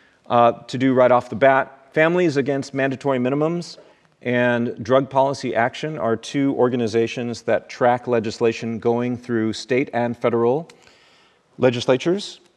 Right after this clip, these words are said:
And I don't know what's going on in California. I'm pretty in tune with what's happening in Massachusetts. But, uh, I, I think based on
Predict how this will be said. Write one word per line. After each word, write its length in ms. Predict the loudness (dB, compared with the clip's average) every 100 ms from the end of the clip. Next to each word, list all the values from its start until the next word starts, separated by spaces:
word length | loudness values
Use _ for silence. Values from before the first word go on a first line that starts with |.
| _ -4
And 420 | -2 -2 -4 -10 _ _
I 120 | 0 0
don't 180 | 0
know 160 | 0 0
what's 240 | 0 -2
going 240 | -2 -2 -2
on 140 | -4
in 80 | -4
California. 680 | -2 -2 0 -2 -2 -6 -10
I'm 80 | -10
pretty 240 | -6 -2
in 120 | -2 -4
tune 280 | -2 -2
with 160 | -2 -2
what's 160 | -2 0
happening 280 | -2 -2
in 60 | -8
Massachusetts. 720 | -8 -10 -12 -10 -14 -16 -10
But, 280 | -6 -6 -4
uh, 160 | -6 -6 -12 -20 _ _
I, 380 | 2 2 2 0
I 40 |
think 340 | 0 -2 -4 -10 _ _ _ -20 2
based 440 | 4 4 2 -4 0
on 480 | 4 4 2 -2